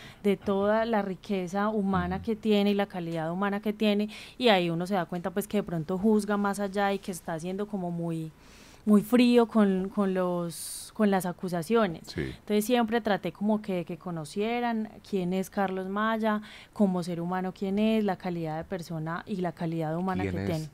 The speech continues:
Speaker 3: quién es Carlos Maya?
Speaker 1: Carlos Maya es un hombre completamente disciplinado, tan disciplinado que es un poco cuadriculado, pero eso está muy bien. Es un hombre, eh, juicioso,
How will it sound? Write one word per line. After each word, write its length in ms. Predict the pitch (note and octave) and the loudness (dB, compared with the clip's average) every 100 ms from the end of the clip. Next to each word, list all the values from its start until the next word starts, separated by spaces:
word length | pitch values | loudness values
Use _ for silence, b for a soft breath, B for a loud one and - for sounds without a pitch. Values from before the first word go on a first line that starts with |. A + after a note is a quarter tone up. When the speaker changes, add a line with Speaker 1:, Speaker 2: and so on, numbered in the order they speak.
| - | -10
Speaker 3:
quién 180 | F2 F2 | -10 -8
es 120 | - | -12
Carlos 320 | F2 E2+ E2+ | -12 -12 -12
Maya? 240 | E2+ C2 A#1 - B B B - | -12 -12 -16 -20 B B B -8
Speaker 1:
Carlos 360 | G3 F3+ F#3 G3 | -4 -4 -4 -2
Maya 540 | A#3+ C4 B3+ B3+ A#3+ - | 0 2 2 0 0 -2
es 160 | F3+ | -6
un 140 | F#3 G3+ | -4 -2
hombre 500 | G3+ G3+ G#3+ A3 - - - | -2 -2 -2 -2 -8 -20 -4
completamente 680 | G#3+ F#3+ F#3 F#3+ G3+ G#3 | -2 0 -2 0 0 0
disciplinado, 920 | G#3+ F#3+ F3+ - E3 F#3 G3+ G#3+ G#3+ G3+ - _ b b b | -2 -4 -6 -8 -6 -2 0 2 0 -2 -8 _ b b b
tan 140 | - G3+ | 0 2
disciplinado 560 | F#3 F#3+ F#3 F3 E3 | 2 -4 -4 -4 -4
que 120 | E3 G3 | -4 -2
es 40 | |
un 120 | G3+ | -2
poco 240 | G3+ G3 G3 | -2 -6 -6
cuadriculado, 760 | F#3+ F3 E3+ - E3 F#3 A3 | -2 -2 -4 -4 -2 2 0
pero 160 | G#3+ F3 | 0 -6
eso 120 | D#3 | -8
está 180 | E3 F#3+ | -10 -8
muy 160 | F#3 F#3 | -6 -4
bien. 380 | G#3 A#3 A#3 G#3+ B B B B | -2 -2 -4 -8 B B B B
Es 160 | G#3 F#3 | -2 0
un 140 | F#3+ | 2
hombre, 520 | G3+ G#3 G#3 G#3 G#3 G#3+ | 4 4 4 4 2 0
eh, 500 | G3 F#3 F3+ F3 E3+ | 0 0 0 0 -2
juicioso, 1040 | - G3 E3 - G3+ G3 F#3+ F#3+ G3+ G3 | 0 0 0 0 4 4 4 2 2 2